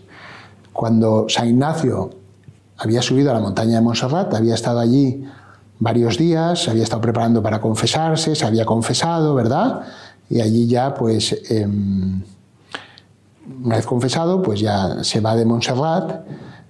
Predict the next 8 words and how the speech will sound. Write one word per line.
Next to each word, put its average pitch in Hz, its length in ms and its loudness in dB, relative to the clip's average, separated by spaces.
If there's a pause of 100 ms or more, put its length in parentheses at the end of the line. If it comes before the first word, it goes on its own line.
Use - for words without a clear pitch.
(140)
y 135 120 2
entonces, 139 880 2
eh, 120 260 0
se 117 120 0
desprende 131 380 2
de 135 60 2
sus 127 180 0
vestiduras 156 840 0